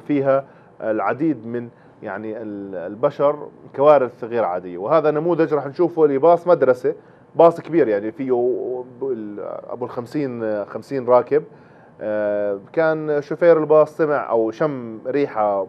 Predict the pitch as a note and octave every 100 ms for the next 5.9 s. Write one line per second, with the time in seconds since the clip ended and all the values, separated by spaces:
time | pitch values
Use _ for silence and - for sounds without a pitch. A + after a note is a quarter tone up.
0 | A#2 A#2 A#2 C3+ C3+ - A2+ A2+ B2 A#2
1 | D3 B2+ B2 A2+ A2+ F#2 G2+ G2+ A#2+ A#2
2 | B2+ A#2 - A2+ C3+ C3+ - G#2+ G2 F#2
3 | - - - A#2 G#2 - C#3 C#3 E3 F3
4 | F3 F#3 - D3+ - C3+ B2 A#2+ A#2 A#2+
5 | C#3 E3+ G3 G3 - C#3 E3 F3 G#3